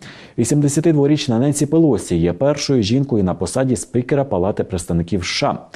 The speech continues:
На момент вступу на цю посаду вона стала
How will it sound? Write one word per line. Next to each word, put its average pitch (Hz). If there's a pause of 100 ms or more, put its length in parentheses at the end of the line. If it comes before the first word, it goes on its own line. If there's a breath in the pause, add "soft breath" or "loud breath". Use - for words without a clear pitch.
(320 loud breath)
На 117
момент 147
вступу 107
на 87
цю 135
посаду 139
вона 165
стала 107